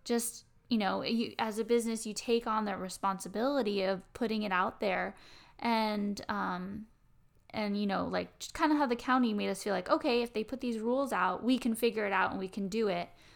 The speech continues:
Well, if we make camp available, then we had figured it out. Well, we don't, we didn't really figure it all out to ensure that every person would be a hundred percent safe. There was still so much risk that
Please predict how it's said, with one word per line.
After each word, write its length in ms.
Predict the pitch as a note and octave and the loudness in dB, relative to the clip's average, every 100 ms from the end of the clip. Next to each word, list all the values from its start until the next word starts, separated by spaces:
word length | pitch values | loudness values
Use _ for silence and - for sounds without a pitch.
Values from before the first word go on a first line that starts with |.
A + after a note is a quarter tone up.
| - | -4
Well, 120 | A3 | 0
if 100 | G#3+ | 0
we 180 | A3+ C4 | 2 2
make 320 | A#3 A3 A3 - | 2 0 -2 -8
camp 280 | A3+ G#3 | -8 -8
available, 800 | G3 F#3+ G#3 C#4+ A3 - - - - - - - _ - | -8 -4 0 0 2 0 0 -4 -10 -20 -20 -20 _ -6
then 340 | A3 A3 G#3 | 0 0 0
we 200 | G#3 B3+ | 2 4
had 180 | C4+ G#3+ | 4 4
figured 300 | G#3+ G3 G3 | 0 -2 -2
it 120 | F#3 | -2
out. 200 | F3+ F3+ | -2 -2
Well, 120 | A3+ B3 | -4 -2
we 140 | D#4 | 0
don't, 280 | B4+ - - | 0 -4 -8
we 120 | A#3+ D#4+ | -2 0
didn't 200 | B4+ C4 | 0 0
really 240 | E4 B4+ - | 2 2 2
figure 220 | G3+ F#3+ | 0 0
it 80 | F#3 | 0
all 180 | F3+ | -2
out 300 | F3 F#3 - A#3 - G3 | -2 -2 -4 -10 -10 -6
to 120 | - | -2
ensure 420 | A3+ G3+ - A3 | -2 -2 -2 -2
that 200 | G#3 - - A#3+ | 0 -4 -4 -2
every 320 | A#3 A#3 G#3+ | -2 -2 -6
person 720 | - A#3 B3 - F#3 F3+ - - | -4 -2 -2 -4 -6 -8 -10 -6
would 260 | G#3+ A3+ F#3 | 2 2 2
be 140 | G3+ | -2
a 60 | G3 | -2
hundred 220 | G3+ F#3+ | -4 -6
percent 320 | F#3 F#3+ F#3 | -8 -8 -8
safe. 400 | - A#3 - - - | -4 -2 -2 -6 0
There 160 | B3 | 2
was 140 | C4 B3+ | 4 2
still 440 | - C#4 C#4+ A#3+ | -2 0 2 2
so 320 | - A#3+ A#3 | 0 0 2
much 300 | A#3 A3+ - G#3 | 2 0 -2 -4
risk 500 | A#3 G3+ - - F#3+ | 0 0 -2 -8 -2
that 400 | F#3 F3+ F#3 | -2 -2 -6